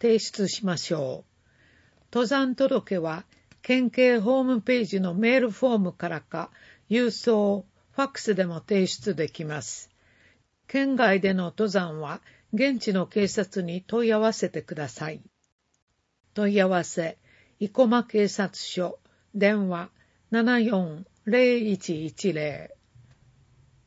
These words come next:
子ども人権百当番。電話相談の強化週間。いじめや体罰、不登校、児童虐待などの子どもの人権に関わる問題について、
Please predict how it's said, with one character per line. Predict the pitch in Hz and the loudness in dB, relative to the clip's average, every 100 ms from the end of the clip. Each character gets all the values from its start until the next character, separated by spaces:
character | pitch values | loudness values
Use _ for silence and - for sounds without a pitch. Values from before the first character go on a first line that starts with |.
| _ _ - - _ _ _ _ _ _ _ _ - | _ _ -20 -20 _ _ _ _ _ _ _ _ -6
子 | 240 | -2
ど | 269 277 | 2 4
も | 269 | 4
人 | 240 208 254 320 | 4 2 2 0
権 | - 233 220 202 | 0 2 2 0
百 | - 226 - | -2 -4 -6
当 | - 277 214 | 2 4 4
番。 | 156 170 147 - - _ _ _ _ _ | 2 -4 -8 -20 -20 _ _ _ _ _
電 | 208 262 269 | 0 0 0
話 | 262 | -2
相 | - 277 262 | 0 0 2
談 | 214 180 170 | 0 -2 -6
の | 170 156 | -8 -6
強 | - 240 | 0 0
化 | 233 240 | 0 -2
週 | 202 - 185 | -2 -2 -4
間。 | 151 165 160 190 - _ _ _ _ _ _ _ _ - - | -4 -10 -12 -14 -16 _ _ _ _ _ _ _ _ -20 -4
い | 220 | -2
じ | 208 294 | 2 4
め | 262 262 | 6 6
や | 240 226 | 4 2
体 | - 254 | 2 0
罰、 | 254 202 - 190 | 2 0 0 -4
不 | 151 - | -6 -2
登 | - 254 208 - | 4 4 4 -2
校、 | 180 156 151 - _ _ _ _ | -2 -2 -4 -10 _ _ _ _
児 | 214 233 | -2 4
童 | 285 254 | 6 6
虐 | 170 208 196 - | 4 -2 -2 -2
待 | 240 233 | 2 4
な | 220 220 | 4 4
ど | 196 | 2
の | 175 175 | -2 -4
子 | - 240 | -2 0
ど | 277 | 2
も | 269 | 4
の | 262 | 4
人 | 247 247 226 | 4 2 2
権 | - 240 233 | 2 2 4
に | 226 | 2
関 | - 202 226 | -2 -2 2
わ | 214 | 4
る | 175 | 2
問 | 165 214 208 | 0 0 4
題 | 202 202 | 4 4
に | 185 185 | 2 0
つ | - 185 | -2 -2
い | 160 | -2
て、 | - 175 | -4 -6